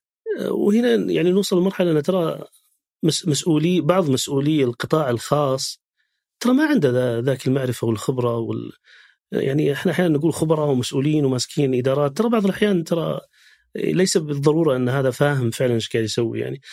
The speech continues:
بل أن حتى أصحاب مشاريع و-، و-، وإحنا عندنا كلمة رائجة دائما نقولها يعني:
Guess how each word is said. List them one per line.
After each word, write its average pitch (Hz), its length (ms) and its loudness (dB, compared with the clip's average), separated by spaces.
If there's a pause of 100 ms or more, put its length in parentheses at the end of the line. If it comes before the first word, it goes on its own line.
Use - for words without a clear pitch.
(200)
بل 226 100 6
أن 233 160 4
حتى - 220 0
أصحاب 190 460 2
مشاريع 147 560 2 (480)
و-، 143 100 0
و-، 143 520 0
وإحنا - 520 -2
عندنا 143 240 2
كلمة 143 320 2
رائجة 135 440 0
دائما 123 280 2
نقولها 120 460 0
يعني: 117 320 -4